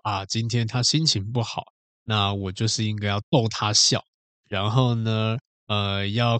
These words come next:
赶快帮他解决这个问题，甚至开导他之类的。”但其实不是，多数人期待是什么？我被你关心，我被你可能就是，呃，可能我可以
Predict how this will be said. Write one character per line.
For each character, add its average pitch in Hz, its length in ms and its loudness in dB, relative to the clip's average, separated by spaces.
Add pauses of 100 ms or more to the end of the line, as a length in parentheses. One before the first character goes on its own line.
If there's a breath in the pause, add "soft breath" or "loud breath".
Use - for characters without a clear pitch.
赶 95 220 -4
快 131 240 2
帮 120 180 0
他 127 60 2
解 98 220 -2
决 104 100 -4
这 156 100 2
个 160 80 6
问 143 300 6
题， 92 320 -6
甚 117 240 -2
至 117 220 -2
开 175 260 8
导 117 240 4
他 113 300 -2
之 107 180 -4
类 104 220 -2
的。” - 140 -14 (400)
但 180 200 0
其 - 220 0
实 110 100 -2
不 101 200 -12
是， - 360 -4 (440)
多 208 220 10
数 196 280 4
人 113 320 4
期 - 340 8
待 123 240 4
是 107 120 -2
什 87 220 -4
么？ - 100 -18 (340)
我 98 120 -6
被 127 220 2
你 104 160 -4 (100)
关 104 220 0
心， 101 500 0 (540)
我 101 120 -4
被 139 260 4
你 107 240 -2
可 101 200 -6
能 95 340 -6
就 113 180 -4
是， 110 260 -2
呃， 92 360 -6 (120)
可 143 180 6
能 185 160 6
我 147 140 8
可 - 180 0
以 117 380 2